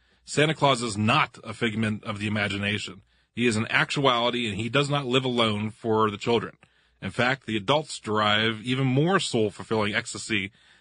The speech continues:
from the amiable and corpulent gentleman than do the kiddies. Thus, after considering all the evidence in this case, which is made up of the testimony of the sessions, the attestations of the human heart,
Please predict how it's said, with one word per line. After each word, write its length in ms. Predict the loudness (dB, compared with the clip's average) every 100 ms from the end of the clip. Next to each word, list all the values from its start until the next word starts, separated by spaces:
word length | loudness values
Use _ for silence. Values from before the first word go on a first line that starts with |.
| _
from 160 | 0
the 160 | 0 0
amiable 520 | 0 0 0 0 -2
and 140 | -4 -4
corpulent 600 | -2 -2 -2 -4 -4 -8
gentleman 580 | -6 -2 -2 -2 -4 -8 _ _ -2
than 160 | 0
do 140 | 2 0
the 80 |
kiddies. 380 | 0 0 -2 -6 -20 _ _ _ _ _ -20 _
Thus, 240 | 2 2 2
after 260 | 0 0
considering 440 | -4 2 4 4 2
all 260 | 2 2 4
the 140 | 2
evidence 340 | 2 0 -2
in 80 | -2
this 160 | -2 0
case, 440 | 2 2 0 -12 -18 _ _ _
which 180 | -8 -6
is 100 | -2
made 220 | 2 4
up 180 | 2 0
of 80 | -8
the 60 | -4
testimony 720 | -2 -2 -2 -2 -2 -2 -4
of 340 | -4 -4 -6 _ _ _ _
the 100 | -2
sessions, 580 | 0 0 -2 -10 -18 -20 _ _ _ _ -6
the 160 | -4
attestations 720 | 0 0 2 2 2 2 -2 -2
of 100 | -2
the 80 |
human 300 | 0 4 4
heart, 400 | 4 0 -4 -8